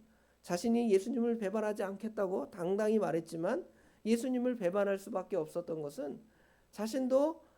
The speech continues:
예수님과 같이 똑같은 죄인이라는 취급받고 혹시 잡혀 죽을까 봐 "나는 예수님 모릅니다." 하고 세 번이나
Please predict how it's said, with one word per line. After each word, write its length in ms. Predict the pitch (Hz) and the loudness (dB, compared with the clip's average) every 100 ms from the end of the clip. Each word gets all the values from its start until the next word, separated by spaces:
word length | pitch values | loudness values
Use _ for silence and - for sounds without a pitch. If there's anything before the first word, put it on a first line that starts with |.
| - | 2
예수님과 440 | 190 220 226 214 | 4 6 4 2
같이 300 | 208 196 226 | 2 0 -2
똑같은 500 | 226 254 277 262 262 | -4 2 2 2 -2
죄인이라는 500 | 226 202 202 190 190 | 0 0 2 0 0
취급받고 760 | 196 208 190 185 156 196 254 - _ - | -4 -4 -4 -4 -6 -4 -4 -6 _ -10
혹시 260 | 233 269 233 | -8 -6 -8
잡혀 480 | 254 - 202 285 - - _ _ _ | -8 -4 -2 -2 -6 -20 _ _ _
죽을까 460 | - 180 226 214 | -2 2 4 4
봐 260 | 175 156 214 - _ _ _ _ | 2 0 -4 -12 _ _ _ _
"나는 280 | - 165 202 | -4 -2 0
예수님 340 | 202 220 233 | -2 0 0
모릅니다." 520 | 214 185 208 220 233 180 | 2 0 0 0 0 -2
하고 220 | 190 180 | -6 -6
세 180 | 185 269 | -4 0
번이나 480 | 254 226 196 175 | 6 6 6 2